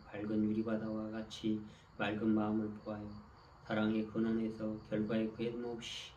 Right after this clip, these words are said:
사랑의 빛을 발산하도록 하여 보세요. 나의 가-, 사랑,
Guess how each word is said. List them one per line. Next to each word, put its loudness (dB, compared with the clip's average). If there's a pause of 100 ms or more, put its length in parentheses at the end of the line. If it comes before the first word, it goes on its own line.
(460)
사랑의 2
빛을 -6
발산하도록 -2
하여 0 (160)
보세요. -12 (760)
나의 0
가-, -16
사랑, -2